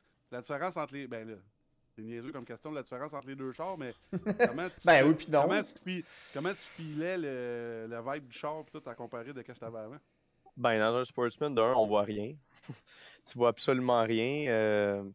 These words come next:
Speaker 3: fait que pour vrai, trouver tes distances, euh, si ton, ton, ton aile à droite est proche du mur, c'est pas mal plus tough parce que tu le vois tout simplement pas. Euh, tu sais, tu, la différence, vraiment, c'est, c'est un quatre cylindres, c'est pas mal plus tight parce que c'est traction avant.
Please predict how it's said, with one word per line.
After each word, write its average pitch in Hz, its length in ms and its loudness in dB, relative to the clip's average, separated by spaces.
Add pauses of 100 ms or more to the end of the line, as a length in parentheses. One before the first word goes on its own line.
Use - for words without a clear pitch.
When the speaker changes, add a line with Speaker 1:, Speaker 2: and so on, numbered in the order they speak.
(200)
Speaker 3:
fait 117 100 -2
que - 140 -10
pour 123 140 -4
vrai, 127 100 6
trouver 123 260 -2
tes 123 140 -2
distances, 139 580 0
euh, 113 180 6
si - 260 -8
ton, 110 340 -2 (100)
ton, 107 320 0 (320)
ton 110 260 0
aile 127 140 6
à 113 100 6
droite 123 320 2
est 120 80 0
proche 117 320 2
du 113 100 -10
mur, 113 260 -4
c'est - 80 -12
pas 110 100 -2
mal 113 160 2
plus - 220 -16
tough 135 180 2
parce 120 140 -8
que 120 80 -8
tu - 160 -14
le 113 60 -8
vois 113 140 4
tout - 140 -20
simplement 113 560 2
pas. 135 300 -2 (680)
Euh, 104 920 4 (640)
tu 139 140 2
sais, - 40 -4
tu, - 1120 -20
la 113 120 4
différence, 123 520 4
vraiment, 117 300 2
c'est, 110 320 -4 (140)
c'est 113 120 -4 (480)
un 117 200 4
quatre - 320 2
cylindres, 139 280 2
c'est 123 60 -10
pas 117 160 2
mal 123 140 2
plus 117 300 -8
tight 139 220 2
parce 117 200 -4
que 120 120 -10
c'est 120 140 -12
traction 117 480 0
avant. 110 340 2